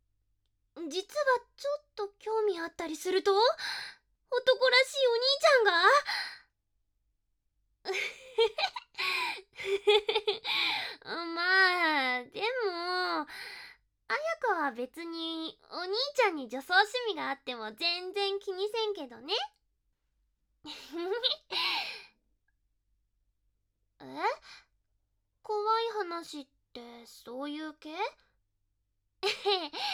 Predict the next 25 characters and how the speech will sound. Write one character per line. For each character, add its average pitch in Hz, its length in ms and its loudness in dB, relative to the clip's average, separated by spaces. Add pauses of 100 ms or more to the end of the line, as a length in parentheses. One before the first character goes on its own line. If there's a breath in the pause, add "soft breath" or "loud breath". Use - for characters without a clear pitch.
(1120 loud breath)
そ 370 280 4
う 359 40 4
い 359 200 -2
う - 40 -12
系。 - 140 -10 (2250 loud breath)
<laughs> 254 220 -10
だ 320 220 2
っ 415 40 0 (140)
て、 311 80 -6 (800 loud breath)
さ 539 260 2
き - 100 -12
ち - 100 2
ゃ 415 80 8
ん 311 100 -2
が 233 100 -6
酒 285 280 0
の 466 40 4 (360)
話 440 100 -2
ば 427 140 12
っ 415 80 6
か 330 160 -2
す 370 100 -14
る 427 60 -6 (200)
け 381 300 2
ん。 262 1040 -10